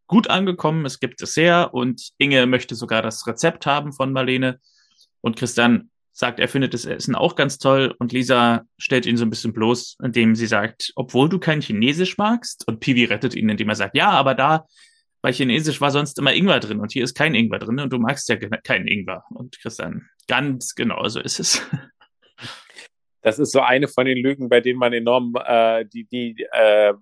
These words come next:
Speaker 2: natürlich sozusagen, äh, kreativ gedacht von, von Peewee, aber ganz grundsätzlich,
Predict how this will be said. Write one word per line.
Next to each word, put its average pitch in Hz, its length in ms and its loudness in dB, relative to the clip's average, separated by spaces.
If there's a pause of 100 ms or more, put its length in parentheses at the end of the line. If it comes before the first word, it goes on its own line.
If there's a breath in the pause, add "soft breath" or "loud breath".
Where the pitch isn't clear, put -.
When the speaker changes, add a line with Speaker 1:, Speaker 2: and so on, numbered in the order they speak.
(720)
Speaker 2:
natürlich 113 500 0
sozusagen, 110 520 0
äh, 107 240 0
kreativ - 580 -2
gedacht 123 400 0
von, 135 180 -2
von 127 200 -6
Peewee, 139 260 2
aber 120 220 4
ganz 113 240 0
grundsätzlich, 135 720 0